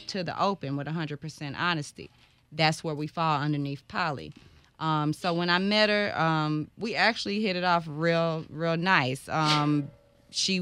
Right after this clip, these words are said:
was actually, we were both like-minded. Uh, we were both goers. We, after we,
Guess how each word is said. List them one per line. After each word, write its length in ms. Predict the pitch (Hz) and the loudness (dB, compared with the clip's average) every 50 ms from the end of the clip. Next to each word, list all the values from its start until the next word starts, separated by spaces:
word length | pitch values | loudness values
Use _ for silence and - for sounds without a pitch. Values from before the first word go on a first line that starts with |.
| 180 165 | -2 -2
was 380 | 160 160 180 226 240 226 208 | 0 2 6 6 8 6 6
actually, 380 | 170 151 156 160 160 - 170 156 | 6 4 2 2 2 0 -2 -2
we 120 | 156 160 | 0 0
were 140 | 165 170 175 | -2 -2 -2
both 240 | 160 165 160 160 156 | 0 0 0 0 0
like-minded. 840 | 165 156 147 147 147 156 156 156 156 156 156 151 156 165 175 180 - - - - - - - _ - | 2 4 4 4 4 4 4 4 6 6 4 2 0 0 -2 -4 -6 -12 -20 -20 -20 -20 -20 _ -6
Uh, 360 | - 147 151 151 151 151 156 | -2 0 2 4 4 4 4
we 140 | 156 160 160 | 2 2 2
were 80 | 160 160 | 0 0
both 320 | 147 156 156 156 151 143 | 0 2 0 0 0 -2
goers. 520 | 151 160 156 160 160 165 165 170 180 175 175 | 0 0 2 2 2 2 2 0 -2 -2 -2
We, 380 | 165 165 160 156 151 143 135 - - - _ _ _ _ _ _ _ - | -2 0 0 0 0 -2 -4 -6 -10 -14 _ _ _ _ _ _ _ -2
after 320 | 143 160 165 - - 170 | 0 0 0 0 -2 -4
we, 420 | 160 165 170 170 165 160 156 151 | -4 -2 -4 -4 -4 -4 -6 -6